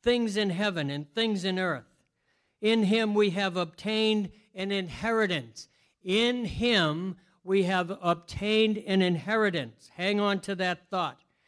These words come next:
"Having been predestined according to the purpose of him who works all things according to the counsel of his will, so that we who were the first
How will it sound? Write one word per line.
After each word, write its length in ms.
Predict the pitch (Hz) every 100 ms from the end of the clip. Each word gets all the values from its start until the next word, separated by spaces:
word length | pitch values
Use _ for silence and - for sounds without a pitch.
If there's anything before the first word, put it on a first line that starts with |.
| _ _
"Having 420 | 202 208 214 202
been 240 | 202 214 202
predestined 1000 | - 220 196 160 202 196 - 160 120 107 _ _ _
according 560 | 175 - 208 214 214 202
to 120 | 214
the 120 | 196
purpose 560 | - - 220 220 202 214
of 140 | 185
him 280 | 214 208 202
who 120 | 190
works 400 | 185 202 202 -
all 300 | 175 208 226
things 440 | - 202 196 190 - - -
according 520 | 196 208 214 214 208
to 140 | 214
the 100 | 202
counsel 540 | 196 - 208 208 214 208
of 120 | 190
his 180 | 196 180
will, 440 | 185 170 120 147 _ _ _ _ -
so 180 | -
that 260 | 190 190 175
we 320 | 185 233 240
who 160 | 196 226
were 300 | 202 208 202
the 160 | 180
first 540 | 170 - 233 247 240